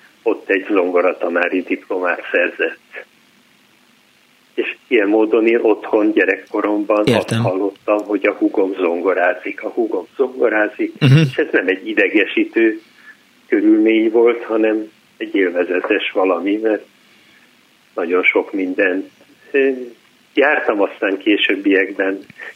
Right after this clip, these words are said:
Speaker 1: ja, hát ez is nem későbbiekben, gimnazista koromban, ö, a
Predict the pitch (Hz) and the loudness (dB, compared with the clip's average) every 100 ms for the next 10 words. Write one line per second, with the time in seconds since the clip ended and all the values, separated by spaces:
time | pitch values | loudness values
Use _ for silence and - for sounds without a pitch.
0 | _ 120 117 117 98 92 - 104 80 - | _ 0 0 0 -2 -2 0 -2 -2 -2
1 | 95 - 104 107 101 107 98 95 101 101 | 0 0 2 0 0 -2 0 0 0 -2
2 | 104 - 104 - 110 107 107 110 110 - | -2 -2 -2 0 0 0 0 0 0 -4
3 | - - - _ _ - 104 101 107 - | -14 -20 -20 _ _ -2 2 2 0 -6
4 | - | -8